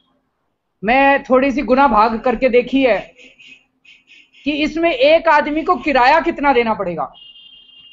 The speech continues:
और मेरी जो गुना भाग दिखाती है कि इस ट्रेन में मुंबई से अहमदाबाद तक यात्रा करने के लिए एक तरफ का, एक आदमी का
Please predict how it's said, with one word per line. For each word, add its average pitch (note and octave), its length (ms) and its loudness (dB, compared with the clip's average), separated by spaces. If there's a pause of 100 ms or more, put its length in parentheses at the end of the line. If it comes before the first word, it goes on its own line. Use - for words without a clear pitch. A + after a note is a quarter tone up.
(800)
और C4 220 2
मेरी D4 400 2
जो E4 300 4
गुना C#4 280 0
भाग C4 280 0
दिखाती B3 460 -4
है G#3 140 0 (1500)
कि C#4 40 -6 (180)
इस F#4 200 -8
ट्रेन D4+ 380 0
में D#4+ 180 4
मुंबई C#4+ 580 0
से D4+ 300 2
अहमदाबाद C4 960 0
तक C4 260 -2 (1400)
यात्रा B3 520 2
करने C4+ 320 -2
के B3+ 140 0
लिए C4 280 2
एक D4 420 0
तरफ C4 380 -2
का, F#3 140 0 (680)
एक D4+ 340 2
आदमी B3+ 400 0
का G#3+ 200 2